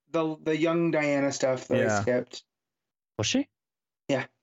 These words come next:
Speaker 1: with, with the kangaroo.
Speaker 3: Yeah, yeah, I remember
Speaker 1: The
Speaker 3: that. So I
Speaker 1: Jumper.
Speaker 3: just don't remember that being Bella.
Speaker 1: Mm-hmm.
Speaker 2: So, I mean, Lupacchino, though, ho-, hopefully Lupacchino gets the lion's share of the art, 'cause that'd be
Speaker 1: Yeah.
Speaker 2: nice.
Speaker 1: Yep, yep.
Speaker 3: Mm-hmm.
Speaker 2: Uh, Wonder Woman Evolution issue seven. This is the Stephanie Phillips, uh,
Speaker 1: Mm-hmm.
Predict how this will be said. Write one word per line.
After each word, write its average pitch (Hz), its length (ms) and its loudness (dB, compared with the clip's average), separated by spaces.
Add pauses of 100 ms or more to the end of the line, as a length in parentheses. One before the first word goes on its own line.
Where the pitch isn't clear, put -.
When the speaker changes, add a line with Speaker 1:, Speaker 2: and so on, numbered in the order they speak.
(140)
Speaker 1:
with, 139 200 0
with 147 200 -2
the - 100 -2
kangaroo. 139 680 0 (300)
Speaker 3:
Yeah, 175 340 2
yeah, 160 60 2
I 160 60 0
remember 208 220 0
Speaker 1:
The 139 60 2
Speaker 3:
that. 117 80 0
So 139 120 0
I - 80 2
Speaker 1:
Jumper. 131 80 2
Speaker 3:
just 127 160 0
don't 135 80 0
remember 117 240 0
that 110 120 0
being 110 160 0
Bella. 107 320 -2 (420)
Speaker 1:
Mm-hmm. 202 140 2 (160)
Speaker 2:
So, 104 200 0 (280)
I 151 40 2
mean, 165 120 2
Lupacchino, 170 680 2
though, 113 260 2
ho-, 127 200 2
hopefully 131 360 0
Lupacchino 113 420 0
gets - 160 0
the 101 80 2
lion's 104 260 2
share 107 140 2
of 98 80 2
the 92 80 2
art, 101 300 2
'cause 104 140 -2
that'd 104 200 0
be 101 180 2
Speaker 1:
Yeah. 165 180 2
Speaker 2:
nice. - 240 -8 (640)
Speaker 1:
Yep, 135 140 0
yep. 175 140 2
Speaker 3:
Mm-hmm. 139 100 -2 (500)
Speaker 2:
Uh, 180 400 2
Wonder 202 300 2
Woman 196 180 2
Evolution 175 460 2
issue 160 160 -2
seven. 185 300 0
This 165 120 0
is 147 100 0
the 135 60 0
Stephanie 139 360 -2
Phillips, - 580 -2 (880)
uh, - 40 -4
Speaker 1:
Mm-hmm. 110 420 2